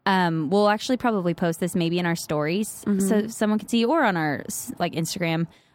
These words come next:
Speaker 1: Um, but there's a diagram where it's talking about, yeah, whenever we reached that percentage, like, our fat went down,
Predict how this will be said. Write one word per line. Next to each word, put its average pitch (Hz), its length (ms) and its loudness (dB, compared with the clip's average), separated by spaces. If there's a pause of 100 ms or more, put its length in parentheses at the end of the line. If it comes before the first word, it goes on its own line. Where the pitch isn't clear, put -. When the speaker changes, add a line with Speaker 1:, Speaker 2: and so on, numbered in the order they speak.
(140)
Speaker 1:
Um, 175 380 2
but 185 240 0
there's 190 200 2
a 170 200 2
diagram 175 520 2
where 165 100 0
it's 175 120 -6
talking 170 240 0
about, 165 260 0
yeah, 196 200 2
whenever 185 420 0
we 185 160 2
reached 180 680 -4 (360)
that 180 180 0
percentage, 208 640 0
like, 156 280 -4 (320)
our 185 120 2
fat 185 400 0
went 180 220 -2
down, 185 480 2